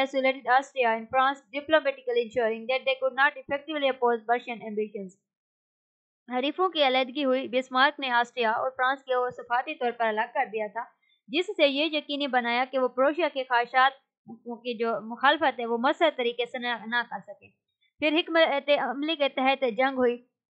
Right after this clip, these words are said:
यानी strategic war थी, War of the Unification। बिस्मार्क ने कई जंगों की हिकमत अमली, अ, जो है वो वज़ा की थी, जो जैसा कि ऑस्ट्रिया प्रोशिया जंग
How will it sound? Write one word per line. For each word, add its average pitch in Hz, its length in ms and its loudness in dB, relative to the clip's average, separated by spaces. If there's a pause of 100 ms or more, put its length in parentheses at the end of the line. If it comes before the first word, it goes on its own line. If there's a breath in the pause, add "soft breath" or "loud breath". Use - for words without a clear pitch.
(120)
यानी 262 260 2
strategic 285 460 0
war 247 240 2
थी, 240 240 -6
War 254 200 4
of 254 100 2
the 240 180 0
Unification। 262 680 -4 (320)
बिस्मार्क 277 480 2
ने 294 180 -4
कई 294 220 0
जंगों 277 260 -2
की 262 180 -6
हिकमत 247 400 -6
अमली, 247 420 -6 (440)
अ, 240 40 -2
जो 240 160 -4
है 247 100 6
वो 240 120 0
वज़ा 240 280 0
की 285 220 -6
थी, 269 260 -6
जो 233 240 0
जैसा 247 260 -2
कि 233 260 -4
ऑस्ट्रिया 247 340 0
प्रोशिया 240 340 -2
जंग 240 240 -2